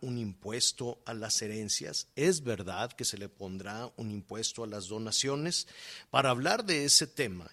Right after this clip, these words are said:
y quien ha estudiado, quien ha seguido muy de cerca esta posibilidad, es el licenciado Francisco Borrego. Él es notario ciento noventa y dos del Estado de México y me da muchísimo gusto saludar. Paco, ¿cómo estás? Qué gusto saludarte. Buenas tardes.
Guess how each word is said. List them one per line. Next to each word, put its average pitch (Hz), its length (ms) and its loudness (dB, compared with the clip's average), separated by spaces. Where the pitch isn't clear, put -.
y 104 120 -10
quien 92 220 -6
ha 117 40 -4
estudiado, 104 680 0
quien 87 220 -10
ha 110 400 -6
seguido 117 500 -4
muy 104 180 -4
de 117 100 -2
cerca 107 520 -4
esta 107 340 -2
posibilidad, 113 760 -4
es 120 380 4
el 123 320 0
licenciado 117 460 -4
Francisco 101 800 -2
Borrego. 165 600 0
Él 95 160 -10
es 101 240 2
notario 147 580 -2
ciento 107 300 -2
noventa 95 320 -6
y 92 60 -10
dos 104 200 -4
del 98 120 -6
Estado 107 300 -4
de 90 100 -10
México 120 520 -6
y 104 40 -12
me 98 100 -6
da 107 80 -2
muchísimo 98 540 -2
gusto 98 360 -4
saludar. 95 480 -4
Paco, 117 240 -4
¿cómo 117 220 -2
estás? 120 480 4
Qué 127 100 0
gusto 113 320 -2
saludarte. 113 540 2
Buenas 107 340 2
tardes. - 480 -4